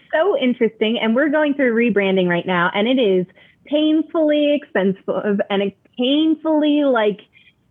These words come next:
anxiety provoking. And oh my God, I have never stressed this much about anything. And I think it's 'cause it's expensive. And I know, like, it's gonna live on. I'm telling Jeff, like, "No, this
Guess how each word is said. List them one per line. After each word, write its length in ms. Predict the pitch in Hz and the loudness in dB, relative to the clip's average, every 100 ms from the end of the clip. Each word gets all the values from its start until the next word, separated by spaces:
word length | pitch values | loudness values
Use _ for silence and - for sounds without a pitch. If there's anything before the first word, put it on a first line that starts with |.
| - 226 | -4 0
anxiety 640 | 226 202 196 220 226 220 | 0 2 2 2 0 0
provoking. 720 | 240 208 220 208 233 220 220 - | 0 0 0 0 0 0 0 0
And 260 | 208 - - - | 0 0 0 0
oh 160 | 233 | 0
my 160 | 226 196 | 2 0
God, 200 | 208 202 | 0 0
I 100 | 196 | 0
have 100 | 202 | 0
never 360 | 220 226 208 208 | 0 0 0 -2
stressed 320 | - 240 220 - | -2 -4 -2 -4
this 100 | 196 202 | -4 -4
much 160 | 190 | -4
about 180 | 190 190 | -2 0
anything. 300 | 254 254 190 | 0 -2 -2
And 100 | 226 | 0
I 40 | |
think 140 | 269 427 | 0 0
it's 100 | - | -2
'cause 100 | - | -2
it's 160 | 226 202 | -2 -2
expensive. 680 | - 302 370 269 196 190 202 | -4 -2 0 0 0 0 0
And 120 | 240 233 | 0 0
I 80 | 233 | 2
know, 400 | 247 294 311 254 | 2 2 2 2
like, 160 | 220 | 0
it's 120 | 214 - | -2 -2
gonna 300 | 233 214 196 | 0 0 0
live 320 | 202 247 208 | 0 0 0
on. 340 | 240 240 226 - - | 0 2 0 -4 -4
I'm 120 | 240 | -2
telling 220 | 240 240 226 | 0 0 0
Jeff, 200 | 220 220 | 0 0
like, 180 | 190 - _ - | -2 -4 _ -6
"No, 140 | 240 208 | -2 0
this 160 | 254 | 0